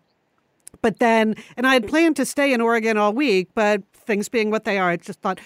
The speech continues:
"Okay, Sunday, I'll go home." So I was texting with our sister Monica about the fact that I was flying home from Redmond, Oregon to L A X on Sunday night.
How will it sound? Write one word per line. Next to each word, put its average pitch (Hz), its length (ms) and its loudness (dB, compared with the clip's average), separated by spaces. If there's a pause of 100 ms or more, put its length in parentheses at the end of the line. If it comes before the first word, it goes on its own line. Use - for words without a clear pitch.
(200)
"Okay, 226 220 0
Sunday, 180 380 -2
I'll 160 140 -2
go 170 140 -2
home." 151 260 -6
So 226 160 -6
I 208 80 2
was 208 180 -2
texting 262 440 -4
with 254 180 -4
our 220 140 -2
sister - 360 -8
Monica 175 600 -4 (440)
about 196 520 0
the 196 80 -12
fact 196 240 -2
that 208 120 -4
I 180 120 2
was 175 300 -4 (100)
flying 214 460 0
home 180 520 -2 (220)
from 175 280 0
Redmond, 202 360 0
Oregon 180 520 -2
to - 140 -14
L 180 160 -2
A 175 120 0
X 160 400 -6 (320)
on 175 300 0
Sunday 175 360 -2
night. 147 280 -6